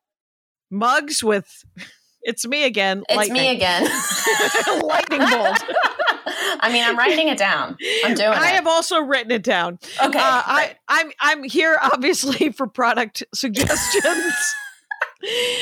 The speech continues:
Speaker 1: I do it. Lori Kilmartin has a, a centaur with
Speaker 2: Uh-huh.
Speaker 1: her drawn with her sitting on top of it, and she made T-shirts. And I was like, "No one's gonna."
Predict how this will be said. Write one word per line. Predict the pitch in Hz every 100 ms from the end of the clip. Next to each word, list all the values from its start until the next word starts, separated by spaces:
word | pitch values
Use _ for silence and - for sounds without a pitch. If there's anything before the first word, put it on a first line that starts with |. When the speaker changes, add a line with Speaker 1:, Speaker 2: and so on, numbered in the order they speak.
| 381
Speaker 1:
I | 302 320
do | 285 349
it. | 311 294 277
Lori | 311 370
Kilmartin | 277 370 339 339 330 294
has | 254 240 208
a, | 220 185 -
a | 220
centaur | - - 262 294 320 330 339 403 - - - -
with | 233 202
Speaker 2:
Uh-huh. | 196
Speaker 1:
her | 269 269
drawn | 190 240 233 240 262 277
with | 233 226
her | 247 254
sitting | - - 254 240
on | 220
top | 220 247 294
of | 247
it, | 320 - _ - - -
and | 247
she | - 277
made | 262 254 196
T-shirts. | 254 254 349 339 320
And | 240
I |
was | 240 240
like, | 226 - _ _ _ _ _
"No | 247 285
one's | 294 254
gonna." | - 233 214